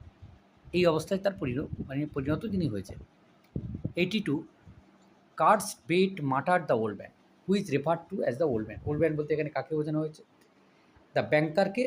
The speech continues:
বোঝানো হয়েছে। How old was the lawyer when the period of his imprisonment came to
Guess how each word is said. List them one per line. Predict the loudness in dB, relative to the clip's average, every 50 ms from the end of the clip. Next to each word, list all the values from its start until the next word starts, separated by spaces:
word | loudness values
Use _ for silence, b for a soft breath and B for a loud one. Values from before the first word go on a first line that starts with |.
| -2 -2
বোঝানো | -2 -2 0 0 0 -2
হয়েছে। | -2 -4 -6 -8 -10 -10 -12 -12 -8 -8 -8 -8 -8 -14 -4 2
How | 6 6 6 8 8 6
old | 6 6 4 4 4
was | 4 4 4
the | 4 6 6
lawyer | 6 6 4 4 2 2 0 -2
when | 0 0 2 2
the | 0 0 0
period | -2 2 2 4 4 4 4
of | 2 0
his | -4 -6 -6 -10 -10 b b b b b b _ -4 -2 -2
imprisonment | 0 0 0 0 2 4 4 2 2 2 0 -2 -2
came | 0 0 0 0
to | -2